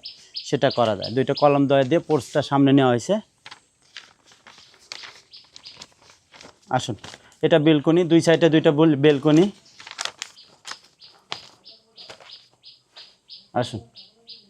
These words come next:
লোড বেয়ারিংয়ের সিস্টেমে এটা ফ্লোর লেভেল, এখানে বন্ড বিম দেওয়া আছে।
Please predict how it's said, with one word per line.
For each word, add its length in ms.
লোড 160
বেয়ারিংয়ের 400
সিস্টেমে 580
এটা 180
ফ্লোর 260
লেভেল, 340
এখানে 480
বন্ড 260
বিম 200
দেওয়া 240
আছে। 280